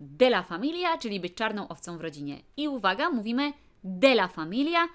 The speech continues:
a nie na przykład en la familia. Ser la oveja negra de la familia. I tak samo la oveja to owca.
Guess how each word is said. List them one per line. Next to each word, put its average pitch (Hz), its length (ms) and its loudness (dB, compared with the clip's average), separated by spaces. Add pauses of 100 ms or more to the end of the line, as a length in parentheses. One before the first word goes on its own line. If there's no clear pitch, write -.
(140)
a 370 100 6
nie 330 120 4
na 262 100 2
przykład 214 380 -6 (100)
en 175 100 -4
la 151 100 -4
familia. 139 460 -10 (220)
Ser 320 240 2
la 220 140 2
oveja 165 260 -4
negra 294 340 0 (280)
de 196 120 2
la 196 140 4
familia. 147 500 -12 (920)
I 320 100 -2
tak 302 160 0
samo 165 360 -2 (360)
la 226 380 4
oveja 196 440 0 (360)
to 302 160 4
owca. 170 460 -2